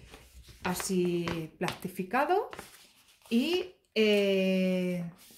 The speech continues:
este es el gráfico.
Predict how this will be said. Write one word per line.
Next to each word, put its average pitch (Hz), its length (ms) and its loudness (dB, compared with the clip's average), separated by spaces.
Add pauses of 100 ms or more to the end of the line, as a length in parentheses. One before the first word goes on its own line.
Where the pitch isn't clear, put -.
(1300)
este 185 580 0
es 175 220 -6
el 175 160 -4
gráfico. 277 760 -4